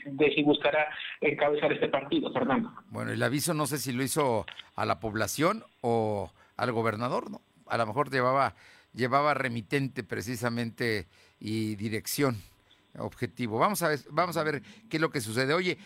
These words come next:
Speaker 2: pasando a otros temas, el asunto de la gente, los trabajadores que del ayuntamiento han enfermado de covid y también los fallecimientos que se han dado en este periodo de la pandemia.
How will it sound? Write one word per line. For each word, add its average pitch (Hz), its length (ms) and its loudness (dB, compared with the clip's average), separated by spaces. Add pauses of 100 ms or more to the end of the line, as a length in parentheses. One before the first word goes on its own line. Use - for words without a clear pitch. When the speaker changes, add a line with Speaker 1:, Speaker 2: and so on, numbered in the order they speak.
(160)
Speaker 2:
pasando 180 380 0
a 180 60 4
otros 165 340 -4
temas, 170 520 0 (260)
el 139 220 2
asunto 175 520 0
de 160 280 0 (200)
la 135 140 2
gente, 156 520 -2
los 101 140 -6
trabajadores 139 720 0 (360)
que 143 340 2
del 135 180 0
ayuntamiento 139 540 0
han 151 80 -2
enfermado 131 500 -2
de 113 120 -4
covid 127 340 -4 (340)
y 131 120 -4
también 135 440 0 (300)
los 113 180 -4
fallecimientos 127 1040 -2
que 107 400 -4 (160)
se - 220 0
han 123 120 0
dado 113 520 0 (240)
en 117 200 -2
este 117 600 -2
periodo 120 400 0
de 117 80 0
la 107 100 -4
pandemia. 85 420 -10